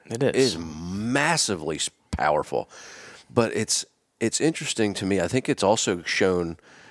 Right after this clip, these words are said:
Speaker 2: in statistics to show that as soon as baseball, like Little League Baseball, Pony League Baseball, Babe Ruth-ish, stuff like that, as soon as it went from learning to play the game and playing the,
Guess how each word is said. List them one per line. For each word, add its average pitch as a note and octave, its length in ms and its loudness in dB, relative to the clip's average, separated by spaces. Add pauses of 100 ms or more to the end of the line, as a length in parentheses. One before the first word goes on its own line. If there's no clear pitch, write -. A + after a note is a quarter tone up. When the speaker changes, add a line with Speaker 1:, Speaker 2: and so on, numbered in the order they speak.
(220)
Speaker 2:
in E2 120 0
statistics - 760 -2 (240)
to - 120 -6
show E2 360 2
that D#2+ 200 2 (920)
as A2 100 2
soon E3+ 400 4
as G3+ 200 4
baseball, E2 1080 2 (920)
like G#2 260 2
Little F#2+ 200 2
League E2 120 -2
Baseball, E2 380 0
Pony D#2+ 260 -2
League D#2 160 -6
Baseball, D2 300 -2
Babe D2 240 -4
Ruth-ish, C#2+ 460 -6
stuff - 260 -2
like C#2+ 140 -4
that, B1 240 -6 (340)
as G3 100 2
soon A#3+ 320 2
as D4 180 2
it - 140 0
went F#2+ 280 2
from D#2+ 440 -2 (480)
learning G#2 460 2
to E2+ 60 -6
play F2 300 0
the D2 120 -6
game D2 520 -4
and F2 140 -4
playing E2+ 360 0
the, C#2+ 120 -8